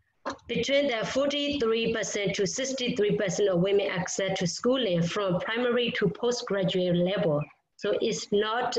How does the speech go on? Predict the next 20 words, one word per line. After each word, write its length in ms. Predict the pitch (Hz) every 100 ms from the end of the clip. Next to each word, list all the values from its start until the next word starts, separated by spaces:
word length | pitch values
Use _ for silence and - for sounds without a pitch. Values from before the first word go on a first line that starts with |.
| 185
that, 360 | 196 190 190 -
uh, 520 | 196 180 175 170 170 - -
we 160 | 220 -
can 280 | 214 226
say 360 | 226 - 202 185
that 280 | 180 175 175
women 460 | 196 202 196 190
don't 220 | 185 185 185
access 500 | 180 170 - 180 170
education. 840 | 185 170 175 190 175 180 156 151 - - _ _
So 360 | - 202 180 170 - - _
still, 480 | - - 240 254 185
women 460 | 170 214 226 220 170
do 380 | 202 285 311 320 - _ -
access 520 | 214 - 220 214 214 - _ -
the 100 | 202
right 240 | 196 196 -
education, 800 | 175 170 196 226 - 165 156 - - _ _ _ -
uh, 380 | 185 175 170 165
but 360 | 170 214 233